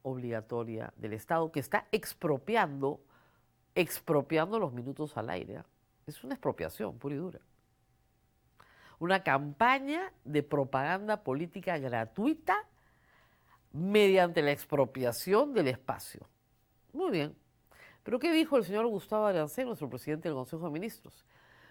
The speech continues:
No, no, no, no tenemos la obligación, eh, de interferir en la labor periodística, dijo, ¿no? Vamos a garantizar que la ciudadanía esté informada. A ver,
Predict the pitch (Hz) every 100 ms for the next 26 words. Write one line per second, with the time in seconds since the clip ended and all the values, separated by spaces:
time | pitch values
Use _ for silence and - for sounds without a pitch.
0 | _ - 233 330 339 330 330 320 302 214
1 | 180 135 101 113 120 185 262 285 269 285
2 | 294 269 180 127 - - - 160 156 156
3 | 143 131 110 - 156 180 226 277 269 -
4 | - - 123 120 107 95 - 131 139 135
5 | 135 123 - 117 120 180 254 240 139 107
6 | 104 - - - - 120 123 139 147 151
7 | 120 123 196 311 302 - - - 120 170
8 | - 107 165 277 - - - _ - 294
9 | 381 381 277 208 175 160 156 160 - 277
10 | 339 294 247 185 - 156 143 143 175 220
11 | 190 - 175 175 - 156 139 - 113 107
12 | 107 131 98 101 - _ - 135 113